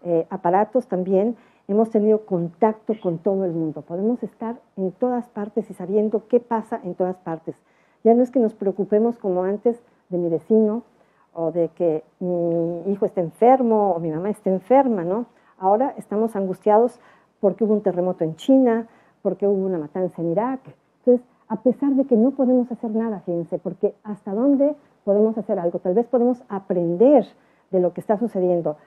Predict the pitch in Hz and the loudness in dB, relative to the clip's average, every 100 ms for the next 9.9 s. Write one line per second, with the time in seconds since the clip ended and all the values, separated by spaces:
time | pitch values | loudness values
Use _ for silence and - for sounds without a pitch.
0 | _ - 190 196 254 269 269 247 208 208 | _ -2 0 4 6 8 8 4 4 2
1 | 208 196 143 - 202 226 240 269 254 - | 0 -6 -8 -10 -4 -4 -2 0 -2 -2
2 | _ _ 196 190 175 180 190 208 214 202 | _ _ -4 -2 -2 -6 0 2 2 -2
3 | 190 185 180 - 175 170 220 269 _ _ | -4 -6 -6 -2 -2 0 -2 -4 _ _
4 | _ _ _ _ - 165 175 170 _ _ | _ _ _ _ -18 -4 -4 -4 _ _
5 | 165 - 175 165 - _ - 165 - 185 | -12 -8 -8 -8 -14 _ -8 -8 -6 -6
6 | 180 185 165 - 196 190 190 190 _ _ | -4 -6 -10 -8 0 0 0 -8 _ _
7 | _ 196 240 - _ _ _ - 294 277 | _ -6 -6 -8 _ _ _ 2 4 6
8 | 277 285 _ _ _ - 220 220 214 - | 4 0 _ _ _ 0 4 4 2 -2
9 | 214 226 247 285 285 - 254 254 | 0 2 6 6 4 2 4 4